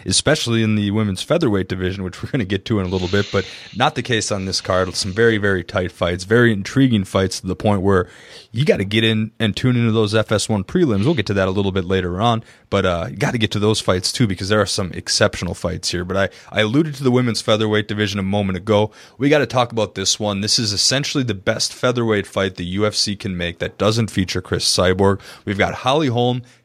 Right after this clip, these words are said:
taking on Megan Anderson. Holly Holm, eighty-nine hundred. She's a minus two fifty betting favorite. Megan Anderson, this is technically her U F C debut. She's the reigning Invicta Featherweight Championship.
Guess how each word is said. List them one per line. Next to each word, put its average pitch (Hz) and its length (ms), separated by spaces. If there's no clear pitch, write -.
taking 147 340
on 127 240
Megan 117 260
Anderson. 95 520
Holly 127 320
Holm, 131 340
eighty-nine 135 480
hundred. 117 520
She's - 160
a 92 140
minus 110 340
two - 140
fifty 117 320
betting 107 420
favorite. 113 460
Megan 101 240
Anderson, 104 440
this 92 120
is 92 80
technically 143 420
her 117 100
U 110 240
F 101 100
C - 180
debut. 95 440
She's 92 240
the 92 100
reigning 95 320
Invicta 92 560
Featherweight 92 500
Championship. 92 760